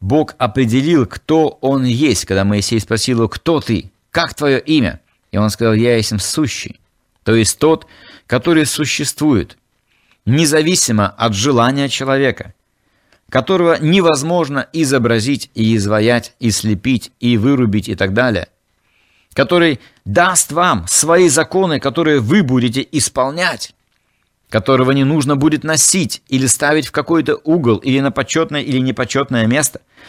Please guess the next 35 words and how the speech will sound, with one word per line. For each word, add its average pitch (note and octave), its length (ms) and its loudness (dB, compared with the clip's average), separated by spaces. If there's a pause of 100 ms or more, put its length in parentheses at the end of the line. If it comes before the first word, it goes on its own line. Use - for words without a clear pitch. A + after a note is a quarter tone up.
(240)
но D3+ 180 2
который D#3+ 320 2
будет D3+ 260 2
вести D#3+ 460 0
вас B2 220 2
сам D#3 360 2
туда, D3 460 2
куда D3 440 -2
он G#3+ 240 4
захочет, B2+ 500 -2 (280)
а C#3+ 140 0
не C3+ 120 0
туда, D#3+ 380 0
куда A#2 300 2
вы C3+ 160 2
захотите. G#2+ 680 -4 (640)
Он A2 140 2
будет A#2+ 220 2
направлять B2 600 0
вас, D#3+ 340 0 (260)
и D#3+ 140 0
вы F3+ 220 2
будете D3+ 420 0
ему E3 240 0
служить, D3 520 0
и C3+ 80 2
он A#2+ 160 2
будет G#2 280 0
вашим C#3+ 500 0
Богом, A#2+ 400 2
а A#2 140 0
вы G#3+ 200 4
будете G#2 540 -2 (240)
его A2 400 2
народом. G#2+ 580 0